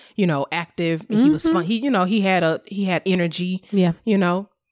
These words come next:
Speaker 1: seemed like he w-, may have been, like, an extrovert or something. So he was a people. He was out there in front of the people and stuff. So
Speaker 2: Yeah. Mm-mm-mm. So they do eventually get to the church,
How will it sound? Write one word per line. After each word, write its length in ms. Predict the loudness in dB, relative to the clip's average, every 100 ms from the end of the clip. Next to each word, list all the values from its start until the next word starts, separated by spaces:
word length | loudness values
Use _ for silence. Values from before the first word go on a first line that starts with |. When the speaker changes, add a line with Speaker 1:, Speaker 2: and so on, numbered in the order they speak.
| -10
Speaker 1:
seemed 240 | -4 -2
like 140 | -2 -4
he 100 | -6
w-, 140 | -4
may 160 | -2 -2
have 140 | -2
been, 160 | -2 -4
like, 140 | -4 -8
an 80 |
extrovert 560 | -6 -6 -4 -4 -2 -2
or 40 | -4
something. 340 | -4 -4 -6
So 120 | -4
he 120 | -4 -4
was 120 | -4
a 60 | -4
people. 460 | -4 -4 -6 -6 _ -20 _ -8
He 100 | -4
was 100 | -2
out 160 | -4
there 120 | -2 -4
in 80 |
front 160 | -2 -4
of 60 | -4
the 60 |
people 380 | -4 -6 -6 -8
and 120 | -6
stuff. 240 | -4 0 0
So 280 | 2 2 0
Speaker 2:
Yeah. 180 | -2 -4 -8 _ _ _ _ _ _ _ _ -4
Mm-mm-mm. 840 | -4 -4 -6 -6 -6 -6 -6 -6 -10 -18 -20 -20 -20 -20 _ -20 -20 -20 -18
So 460 | -4 2 2 2 -2 -10 _ _ _ -2
they 240 | 0 2
do 280 | 2 2 2
eventually 460 | 2 2 2 0 0
get 180 | 0 0
to 100 | -2
the 80 |
church, 560 | 0 -2 -2 -4 -10 -14